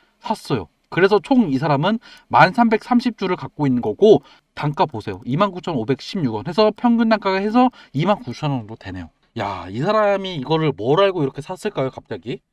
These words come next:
그렇죠. 뭔가를 분명히 내부적으로 알고 있고 이게 분명히 해외 진출일 가능성이 매우 높다는 거예요.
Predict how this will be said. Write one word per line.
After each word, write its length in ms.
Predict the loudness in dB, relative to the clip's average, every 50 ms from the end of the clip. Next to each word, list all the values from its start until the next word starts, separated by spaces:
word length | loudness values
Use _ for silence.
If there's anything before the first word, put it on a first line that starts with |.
| _
그렇죠. 520 | -12 -6 -4 -4 -4 -4 -6 -10 -10 -8 -6
뭔가를 460 | -6 -6 -6 -2 0 2 2 2 0
분명히 360 | -4 _ -6 -6 -4 -4 -4
내부적으로 640 | -6 -6 -8 -6 -6 -6 -6 -4 -4 -2 -2 -2 -2 -4 -8 -18 -20 -12 -2
알고 440 | 4 6 6 6 6 4 2 2 2
있고 260 | 2 0 0 0 0
이게 140 | 0 0 -2
분명히 520 | -4 -4 -4 -6 -4 -4 -6 -6 -6 -8 -8 -10 -16 -20 _ 2
해외 360 | 4 4 4 6 4 4 2 2
진출일 460 | 0 -4 -8 -6 -8 -6 -6 -6 -6
가능성이 540 | -4 -6 -8 -6 -8 -8 -8 -6 -8 -8 -10 _
매우 220 | -8 -6 -6 -6 -6
높다는 420 | -8 -10 -10 -10 -10 -10 -12 -14
거예요. 220 | -14 -16 -18 -20